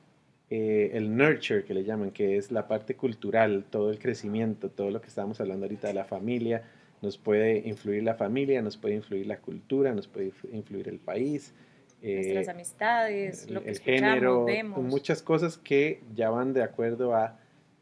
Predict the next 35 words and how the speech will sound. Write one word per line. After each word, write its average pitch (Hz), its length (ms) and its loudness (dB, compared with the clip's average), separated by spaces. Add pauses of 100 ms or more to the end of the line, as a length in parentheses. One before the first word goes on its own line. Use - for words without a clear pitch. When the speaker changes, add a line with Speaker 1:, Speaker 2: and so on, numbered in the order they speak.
(100)
Speaker 1:
eh, 107 260 -4
o 101 100 -2
nos 104 180 2
van 107 160 2
moldeando 104 600 0
por - 160 -6
ahí. 92 100 -2
Entonces 110 320 -4
tiene 135 220 6
esas 135 200 2
dos, 123 460 2
esas - 180 -4
dos 120 140 -2
partes, 113 480 2
¿verdad? - 240 -16 (800)
Ahora, 131 260 6
¿qué 117 140 -2
quiere 127 180 4
decir 127 220 2
con 123 120 0
esto? 131 320 0
Que 123 520 2
muchas 113 400 -2
veces 127 340 2
una 113 240 -2
personalidad, 123 840 2 (180)
no 101 240 -6
sé, 113 180 -4
uno 104 200 -2
de 107 100 0
los 92 120 -2
dieciséis 107 540 -2
de 101 140 -2
personalidades, 107 800 0 (560)
eh, 98 400 -2